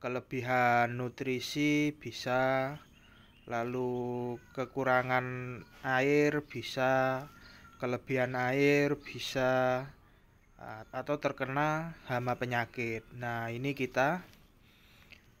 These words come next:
eh, kita lihat dulu. Kalau yang saya pegang ini agak kuning, kasusnya ini adalah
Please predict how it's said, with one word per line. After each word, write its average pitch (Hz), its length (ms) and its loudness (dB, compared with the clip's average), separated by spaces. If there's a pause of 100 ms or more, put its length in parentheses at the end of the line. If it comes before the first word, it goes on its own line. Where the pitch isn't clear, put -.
(460)
eh, 113 480 -10 (560)
kita 131 320 -4
lihat 123 240 -4
dulu. 117 480 -6 (1400)
Kalau 123 320 0
yang 131 300 2 (580)
saya 127 240 0
pegang 123 400 -2
ini 147 560 -4
agak 120 400 -4
kuning, 131 320 -6
kasusnya 143 560 -2
ini 151 320 -4
adalah 135 640 -2